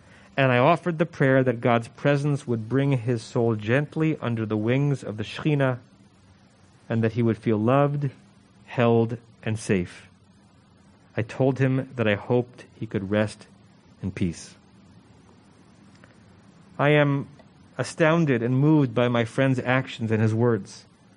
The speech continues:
He told the deceased he was not alone, and he wasn't. My friend ensured that would be the case. This to me is an exemplary model of extracting meaning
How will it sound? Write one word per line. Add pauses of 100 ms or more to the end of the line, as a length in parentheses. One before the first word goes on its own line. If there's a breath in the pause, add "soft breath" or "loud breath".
(560)
He
told
the
deceased (140)
he
was
not
alone, (340)
and
he
wasn't. (1300)
My
friend
ensured
that
would
be
the
case. (1900 loud breath)
This
to
me
is
an
exemplary
model
of
extracting
meaning